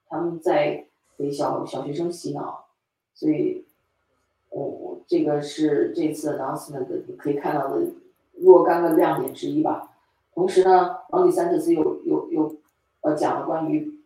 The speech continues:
比，比特币。嗯，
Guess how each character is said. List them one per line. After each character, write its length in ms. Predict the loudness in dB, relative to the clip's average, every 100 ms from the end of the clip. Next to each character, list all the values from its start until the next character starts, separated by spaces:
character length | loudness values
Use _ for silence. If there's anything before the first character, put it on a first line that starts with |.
| -20 -14
比， 240 | -12 -12 _
比 160 | -6
特 140 | -2 0
币。 340 | -2 -4 -8 _ _ _ _ _ _ _ _ _ _ -6
嗯， 600 | -4 -2 -4 -6 -10